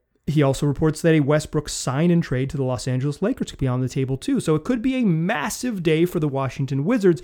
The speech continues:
and obviously a big shakeup for, uh, at least the, the look of the Western Conference that would obviously impact the Blazers if, if Westbrook teams up with LeBron James and Anthony Davis in, uh, in L A, assuming that it's some sort of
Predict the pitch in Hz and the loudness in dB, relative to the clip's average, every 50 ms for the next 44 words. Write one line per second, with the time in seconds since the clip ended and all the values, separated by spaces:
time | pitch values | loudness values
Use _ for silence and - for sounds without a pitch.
0 | - - - - - 156 165 160 151 160 156 160 - - 170 - - 151 135 113 | -8 -18 -18 -8 -2 0 2 4 4 4 2 2 0 -2 -2 -2 0 -2 -2 -2
1 | - 147 139 139 131 - - - 127 123 - - 127 120 - - - - - - | -2 0 0 0 -2 -4 -4 -4 -4 -4 -4 -4 -4 -4 -6 -8 -14 -20 -20 -20
2 | - - - - 139 131 120 127 123 123 127 - - 151 143 131 - - _ - | -20 -20 -10 -6 -4 -2 0 0 -2 -2 -4 -6 -6 -8 -8 -8 -10 -14 _ -16
3 | - 302 190 156 165 156 - - 143 135 127 127 135 143 123 127 143 156 147 - | -4 0 2 2 2 0 0 -2 -2 -2 0 0 0 0 2 4 4 4 4 2
4 | 165 139 131 139 131 127 120 - - 127 - - 123 117 120 135 131 - 135 123 | -2 0 0 0 0 0 -2 -4 -6 -6 -6 -6 -4 -4 -4 -4 -4 -4 -4 -4
5 | 123 120 117 117 120 - - 123 120 - 127 117 117 - 123 110 120 123 117 113 | -2 -4 -4 -4 -6 -6 -6 -6 -6 -4 -6 -8 -6 -8 -6 -4 -4 -4 -2 -4
6 | 127 - 135 120 - - 156 127 117 120 120 123 120 - - - 127 123 - - | -4 -4 -4 -6 -6 -6 -6 -6 -6 -4 -6 -6 -6 -6 -4 -4 -4 -4 -4 -8
7 | - - - - - - - 143 131 120 113 120 113 113 - 127 113 120 117 113 | -16 -20 -20 -20 -18 -6 -4 -2 -2 -2 -2 -4 -6 -4 -4 -4 -4 -4 -4 -4
8 | 117 113 113 117 113 117 117 117 113 123 120 117 113 113 - 120 120 117 120 123 | -4 -4 -4 -4 -4 -4 -4 -4 -4 -4 -4 -4 -4 -4 -4 -4 -2 0 0 0
9 | 127 123 113 120 110 - - - 135 123 117 113 110 - - - - - - - | 0 0 0 -2 -4 -6 -8 -6 -4 -2 -2 -4 -4 -8 -12 -18 -20 -20 -12 -8
10 | 143 113 113 110 - - _ - 143 131 127 123 127 151 185 185 156 139 135 131 | -6 -6 -4 -6 -8 -6 _ -2 0 0 0 0 2 2 4 4 4 2 2 0
11 | - - 139 131 127 127 120 120 117 - - 135 120 120 - 135 117 113 110 104 | -2 -2 -2 -2 0 -2 -2 -4 -6 -6 -6 -6 -6 -4 -4 -6 -6 -6 -8 -10
12 | - - - - | -14 -20 -20 -20